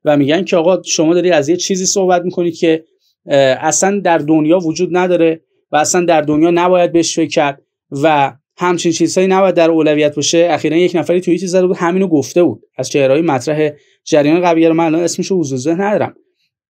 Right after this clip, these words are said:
ولی به این اشاره کرده بود که دور زدن تحریم‌ها غیر ممکنه، چون اگر قرار بود ممکن باشه که اصلاً تحریم به وجود نمی‌اومد. و همون موقع گفتم این حرفی که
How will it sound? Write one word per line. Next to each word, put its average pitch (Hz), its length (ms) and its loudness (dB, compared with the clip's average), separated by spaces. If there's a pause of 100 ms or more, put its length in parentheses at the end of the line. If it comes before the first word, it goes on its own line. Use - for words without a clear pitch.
(840)
ولی 165 240 2
به 208 60 0
این 208 120 -2
اشاره 196 260 0
کرده 202 180 0
بود 214 120 -4
که 220 260 0
دور 165 200 4
زدن 151 300 0
تحریم‌ها 156 420 -2
غیر 160 260 2
ممکنه، 147 520 0
چون 175 200 -2
اگر 139 220 0
قرار 139 240 2
بود 135 160 -2
ممکن 143 340 0
باشه 139 200 -2
که 185 120 0
اصلاً 180 180 -4
تحریم 165 360 -2
به 180 80 2
وجود 151 260 -2
نمی‌اومد. 135 420 -2 (300)
و 156 120 0
همون 190 180 2
موقع 190 160 2
گفتم 214 280 0
این 180 80 2
حرفی 160 280 -2
که 139 280 -2